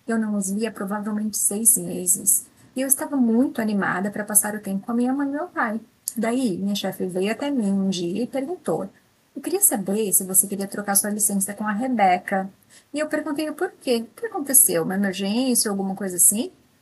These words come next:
Minha chefe disse que não. Ela só queria passar a Páscoa com a família dela. Então, ela queria saber se eu trocaria minha licença.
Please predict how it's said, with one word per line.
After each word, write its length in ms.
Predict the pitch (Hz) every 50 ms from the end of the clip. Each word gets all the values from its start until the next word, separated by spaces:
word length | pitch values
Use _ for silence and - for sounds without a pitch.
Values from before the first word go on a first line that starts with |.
| _
Minha 120 | 233 240 240
chefe 320 | - - 220 202 - 226
disse 320 | 196 202 208 - - -
que 140 | - - 311 381
não. 300 | 381 269 196 190 202 202 - _ - - - -
Ela 160 | 214 220 220
só 100 | - 233 214
queria 240 | - 214 220 220
passar 260 | 220 220 220 - 233 226
a 60 | 226
Páscoa 320 | 233 240 233 220 - 254
com 80 | - 269
a 60 | 262
família 400 | - 277 262 262 262 262 294 294
dela. 400 | 294 320 285 269 254 247 247 240 - - _ _ - _ _ -
Então, 260 | 247 233 226 220 220
ela 140 | 214 214 208
queria 180 | - 208 202
saber 340 | 196 - 214 208 196 196 214
se 120 | - -
eu 40 | 285
trocaria 360 | - 330 311 311 320 330 330 320
minha 160 | 311 311 311 311
licença. 680 | 320 330 - - 302 254 220 214 202 - - 214 226